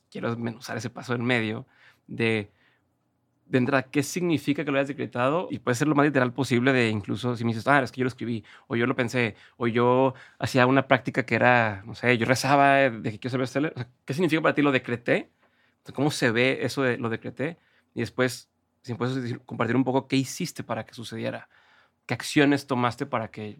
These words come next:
llegara a pasar. Teniendo en cuenta que hay un co-, elemento, como decías ahorita, de factor X, suerte, este, resonancia con la gente,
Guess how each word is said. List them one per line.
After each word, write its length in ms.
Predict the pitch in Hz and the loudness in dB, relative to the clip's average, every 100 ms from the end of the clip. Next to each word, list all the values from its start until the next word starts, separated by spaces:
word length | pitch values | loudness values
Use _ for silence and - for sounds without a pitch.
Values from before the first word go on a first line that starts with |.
| - | -12
llegara 280 | 107 110 | -10 -8
a 60 | 110 | -10
pasar. 340 | 107 - 117 - _ _ - _ _ - | -8 -6 -6 -8 _ _ -20 _ _ 0
Teniendo 320 | 190 165 175 | 4 6 4
en 60 | |
cuenta 260 | 185 151 180 | 4 4 2
que 280 | 175 139 123 | 2 4 4
hay 100 | 120 | 4
un 80 | 127 | 2
co-, 140 | 139 - | 0 0
elemento, 360 | 131 123 123 143 | 2 2 0 0
como 120 | 123 | -2
decías 160 | 117 123 | -2 -2
ahorita, 200 | 123 131 | 0 2
de 240 | 120 107 | 2 0
factor 260 | 98 - 123 | -4 -2 2
X, 400 | 123 127 123 110 | 2 0 -2 -2
suerte, 600 | - 117 113 - 113 110 | 0 2 2 0 -2 -2
este, 200 | 101 - | -4 -6
resonancia 460 | 113 110 110 123 120 | -8 -6 -2 -2 -2
con 100 | 117 | -4
la 40 | 107 | -4
gente, 360 | 123 139 139 | -4 -2 -4